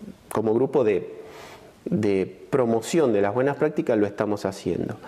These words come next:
Y finalmente el tir-, el tercer pilar, y del que más vamos a hablar hoy, es el de, eh, investigar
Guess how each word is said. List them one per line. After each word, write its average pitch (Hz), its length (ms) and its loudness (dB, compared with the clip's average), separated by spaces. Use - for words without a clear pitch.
Y 143 80 0
finalmente 180 520 4
el 170 120 2
tir-, 117 280 0
el 113 140 2
tercer 170 380 0
pilar, 156 580 0
y 107 100 0
del 98 200 2
que 104 160 2
más 131 500 4
vamos 123 360 0
a 120 60 2
hablar 131 300 4
hoy, 160 200 2
es 165 260 2
el 165 180 4
de, 180 480 0
eh, 110 800 4
investigar 156 800 2